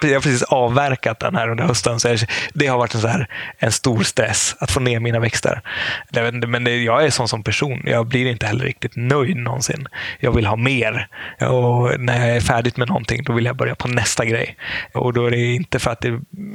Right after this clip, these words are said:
det ger mig sinnesro, utan för att jag tycker att det är spännande och för att det finns en nerv i det, liksom. Så för mig så är inte, eh, trädgården så mycket terapi och, alltså, det kan vara det också. Det finns, eh, stunder då jag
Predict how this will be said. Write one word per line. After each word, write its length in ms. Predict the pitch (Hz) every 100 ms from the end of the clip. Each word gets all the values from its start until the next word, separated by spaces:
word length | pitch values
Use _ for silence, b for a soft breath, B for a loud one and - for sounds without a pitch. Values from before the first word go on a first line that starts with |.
| 202
det 140 | 135 123
ger 180 | 120
mig 320 | 120 120 123 117
sinnesro, 760 | - 120 175 - 131 117 131
utan 160 | - 131
för 80 | -
att 40 |
jag 20 | -
tycker 80 | -
att 80 | -
det 60 |
är 40 | -
spännande 800 | - - 123 131 127 120 120 117 B B
och 260 | B - -
för 80 | 110
att 120 | -
det 80 | 110
finns 320 | 117 110 -
en 100 | 117
nerv 440 | 123 143 127 110
i 140 | 117 127
det, 140 | -
liksom. 360 | - - - - B B B B -
Så 60 |
för 100 | -
mig 200 | 143 143
så 120 | 127 131
är 60 |
inte, 500 | 117 - - - 127 - B B B B -
eh, 240 | 120 110
trädgården 500 | - 113 117 120 117
så 120 | -
mycket 460 | 117 110 - - 65 - -
terapi 680 | 117 101 - 117 - 123 127
och, 320 | - - 131 98 - B B B B B B
alltså, 160 | 127
det 60 | 127
kan 140 | 156
vara 100 | 139
det 100 | 120
också. 340 | 113 120 - -
Det 80 | 123
finns, 300 | 127 117 -
eh, 100 | 123
stunder 420 | 110 123 113 123
då 140 | - 127
jag 420 | 123 120 -